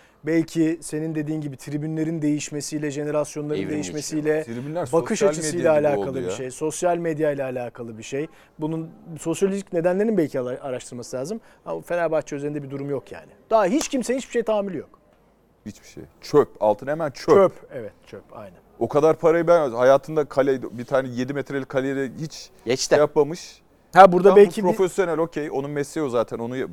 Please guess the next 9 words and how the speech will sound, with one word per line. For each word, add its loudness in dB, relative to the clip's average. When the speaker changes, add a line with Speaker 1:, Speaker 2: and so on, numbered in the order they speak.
Speaker 3:
başarmak -4
zorunda. -10
Ama -4
bu -4
şey -8
gibi -14
değil -12
ya. -6
Bu -8